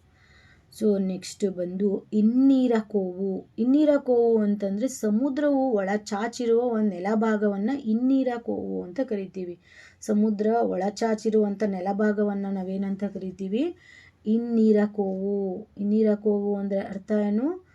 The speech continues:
ಸಮುದ್ರವು ಒಳ ಚಾಚಿರುವ ನೆಲಭಾಗವನ್ನ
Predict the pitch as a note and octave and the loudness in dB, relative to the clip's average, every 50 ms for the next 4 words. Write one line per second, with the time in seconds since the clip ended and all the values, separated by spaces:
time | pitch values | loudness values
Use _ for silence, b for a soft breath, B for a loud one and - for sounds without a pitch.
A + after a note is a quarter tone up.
0 | b b b - - G#3 G3 G3 G#3 G3+ F#3+ F#3 G#3 G#3 G#3 A3 B3+ D#4 F4 F4 | b b b -4 -2 -2 0 0 0 -2 -2 -2 0 2 2 2 2 0 -2 -6
1 | b b b b b b G3+ F#3 F3+ F#3 G3 G#3 G3+ - - G#3 F3+ F#3 G#3+ G#3 | b b b b b b -8 -6 -4 -2 -2 -4 -4 -6 -8 -6 -4 -4 -4 -4
2 | G#3 A3 G#3+ G#3 G#3 G#3 G#3 G3+ F#3 F3 F3 F3+ F#3 F3+ F3 F3+ F3+ F3+ F3 F#3 | 0 2 2 4 4 2 2 0 -2 -4 -6 -6 -6 -6 -6 -8 -8 -8 -8 -8
3 | F3+ F3 F3+ F3 F#3 G3+ | -8 -8 -8 -6 -4 -4